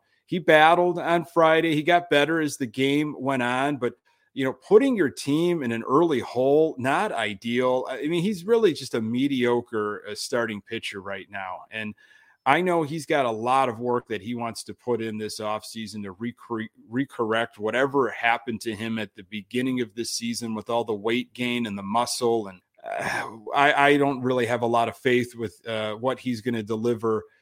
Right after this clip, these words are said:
moving forward. I mean, he, he's a number four, you know. I, I, I don't know, again, what kind of offseason the Sox are gonna have,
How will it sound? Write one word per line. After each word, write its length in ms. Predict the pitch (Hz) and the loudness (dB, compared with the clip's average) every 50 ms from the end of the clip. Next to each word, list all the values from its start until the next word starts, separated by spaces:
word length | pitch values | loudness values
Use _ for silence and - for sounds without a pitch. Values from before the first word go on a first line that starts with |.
| _ _ _ | _ _ _
moving 340 | - 127 139 131 120 127 110 | 0 0 2 2 0 -2 -4
forward. 720 | - - - - 135 135 135 135 135 135 135 135 135 - | -6 -8 0 4 6 6 6 6 6 6 4 4 2 2
I 80 | 127 131 | -2 -2
mean, 320 | 127 139 135 135 135 - | -2 -2 -2 -2 -4 -6
he, 220 | - 117 117 135 143 113 | -10 -8 -8 -8 -6 -4
he's 200 | 131 139 143 123 | -4 -4 -2 0
a 60 | 143 139 | 0 -2
number 380 | 131 135 135 143 139 135 139 | 0 0 0 0 0 -2 -2
four, 720 | - - - - 131 131 139 147 151 156 160 160 139 - _ _ | -4 -4 0 2 4 6 6 6 6 4 2 0 -4 -10 _ _
you 120 | 143 147 151 | -6 -2 -2
know. 300 | 156 156 151 156 147 120 | 0 0 0 -2 -2 -4
I, 60 | 139 | -4
I, 240 | 147 - 160 160 - - - - - - _ | -2 0 -2 -2 -4 -6 -12 -20 -20 -6 _
I 120 | 160 185 220 | 0 2 2
don't 180 | 247 233 208 170 | 2 0 0 -2
know, 380 | 175 175 170 170 170 156 143 - _ _ _ _ _ _ - | -2 -2 0 0 -2 -2 -6 -12 _ _ _ _ _ _ -8
again, 380 | 139 135 113 170 185 170 139 131 127 | -6 -4 -4 -2 -2 -2 -4 -6 -8
what 400 | 131 139 127 151 151 147 165 - | -12 -14 -16 -12 -8 -8 -8 -6
kind 160 | - 160 151 | -4 -4 -4
of 80 | 131 113 | -4 -2
offseason 560 | 127 131 135 135 - - - 139 123 120 123 | -2 -2 -2 -4 -6 -8 -8 -8 -8 -8 -8
the 80 | 117 | -10
Sox 400 | 101 - - 127 123 120 - - | -8 -6 -4 -4 -4 -6 -8 -14
are 60 | 120 113 | -14 -14
gonna 180 | 117 110 107 | -12 -10 -10
have, 320 | 104 101 113 117 113 110 | -8 -8 -6 -6 -6 -8